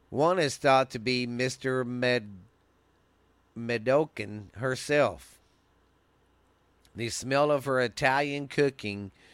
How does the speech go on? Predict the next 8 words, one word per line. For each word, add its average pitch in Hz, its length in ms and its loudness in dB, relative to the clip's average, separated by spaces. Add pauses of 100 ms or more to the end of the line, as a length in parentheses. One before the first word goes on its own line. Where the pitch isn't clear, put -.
(280)
wafting 127 540 -2
from 123 260 -6
the 117 140 -4
broken 131 500 -2
windows 117 560 -2
of 117 160 -2
the 113 140 -2
home. 101 320 -4